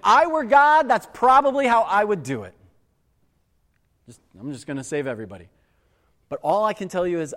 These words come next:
I live in submission to the scriptures and the word of God, and this is what it says.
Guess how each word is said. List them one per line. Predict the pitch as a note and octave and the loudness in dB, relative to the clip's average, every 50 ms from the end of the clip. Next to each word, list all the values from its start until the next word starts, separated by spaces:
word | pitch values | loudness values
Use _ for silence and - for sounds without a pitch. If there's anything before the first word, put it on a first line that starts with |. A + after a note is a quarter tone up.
| _ - | _ -14
I | C#3 | -12
live | C#3 C#3 C3+ D3 E3+ F#3 F3+ F3 | -12 -10 -8 -8 -8 -8 -8 -10
in | D#3+ C#3 | -12 -14
submission | - - A#2+ B2 C#3 C#3+ - - D3 | -14 -14 -12 -12 -12 -12 -12 -14 -16
to | - - A#2+ | -16 -16 -16
the | G#2 - | -16 -16
scriptures | - - - - - C3+ D3 C#3+ - F3+ F3 D#3+ D3+ | -18 -20 -20 -20 -16 -16 -16 -14 -12 -14 -14 -12 -12
and | C3 A2+ | -14 -12
the | A2+ | -12
word | A#2+ B2+ A#2+ | -12 -12 -12
of | A2 G#2+ | -14 -14
God, | G#2 A2+ A2+ B2 C#3+ C#3 | -12 -10 -8 -8 -10 -10
and | - A#2+ A#2 B2+ | -12 -14 -14 -14
this | C#3+ - E3 | -14 -14 -16
is | D3+ D3+ | -14 -12
what | C#3+ A#2 | -12 -12
it | A2+ | -14
says. | - - - - G#2+ F#2+ E2 D#2 E2+ _ _ _ | -18 -20 -20 -18 -20 -20 -20 -20 -20 _ _ _